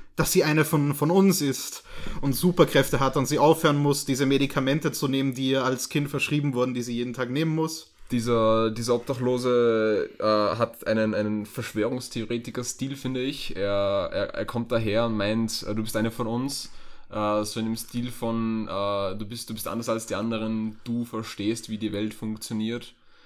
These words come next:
Speaker 2: Eben dieses kleine, kleine Gruppe der Auserwählten, äh, Gefühl gibt,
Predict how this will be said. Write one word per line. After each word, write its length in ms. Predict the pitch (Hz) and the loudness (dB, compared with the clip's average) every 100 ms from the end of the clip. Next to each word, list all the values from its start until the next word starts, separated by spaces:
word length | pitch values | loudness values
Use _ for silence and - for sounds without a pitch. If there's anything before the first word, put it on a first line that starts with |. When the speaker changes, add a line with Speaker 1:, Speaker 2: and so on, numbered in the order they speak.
| - - | -20 -6
Speaker 2:
Eben 240 | 107 107 | -2 0
dieses 720 | 107 107 104 104 - - - - - - | -2 -2 -2 -4 -4 -6 -8 -16 -20 -10
kleine, 640 | 104 104 107 104 101 92 | -4 -2 0 0 0 -4
kleine 320 | - 104 110 | -6 -6 -6
Gruppe 280 | 101 110 113 | -6 -8 -4
der 100 | 101 | 0
Auserwählten, 1040 | 98 104 101 101 104 110 104 104 98 87 - | 0 -2 -4 -6 -6 -6 -6 -6 -8 -10 -8
äh, 360 | 87 98 90 76 98 | -6 -4 -4 -6 -6
Gefühl 420 | 107 - 127 123 | -6 -4 -4 -4
gibt, 260 | 113 113 | -4 -6